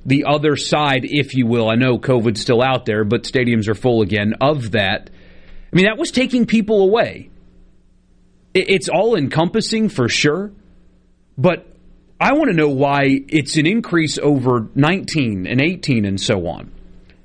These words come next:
I, I understand if, like, people were back to normal, but it, it's not just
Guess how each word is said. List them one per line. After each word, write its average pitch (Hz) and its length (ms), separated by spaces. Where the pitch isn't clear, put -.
I, - 200
I 190 160
understand 220 560
if, 135 120
like, 135 160
people 143 280
were 117 120
back 131 300
to 127 80
normal, 131 320
but 127 180
it, 147 200
it's 139 120
not 226 160
just 151 240